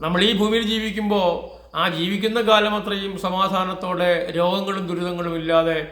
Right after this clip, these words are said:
മാന്യമായ വരുമാനത്തിൽ ജീവിക്കാൻ നമുക്ക് കഴിയണം. അതിന് കഴിയണമെങ്കിൽ നമുക്ക് ശണ്ഠകൾ ഉണ്ടാകാൻ പാടില്ല. നമ്മൾ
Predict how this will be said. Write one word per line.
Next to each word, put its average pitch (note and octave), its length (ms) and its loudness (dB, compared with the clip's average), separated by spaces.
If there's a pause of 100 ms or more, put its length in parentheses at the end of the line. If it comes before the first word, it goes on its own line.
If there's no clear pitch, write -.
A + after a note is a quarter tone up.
(340)
മാന്യമായ F#3+ 560 2 (120)
വരുമാനത്തിൽ D#3+ 500 -4
ജീവിക്കാൻ D#3 360 -6
നമുക്ക് D3 240 -14
കഴിയണം. C#3 360 -10 (800)
അതിന് A3+ 300 4
കഴിയണമെങ്കിൽ G3+ 600 2 (380)
നമുക്ക് F3+ 280 -6
ശണ്ഠകൾ F3+ 440 0
ഉണ്ടാകാൻ D3+ 380 -4
പാടില്ല. C#3+ 320 -4 (1500)
നമ്മൾ F#3 160 4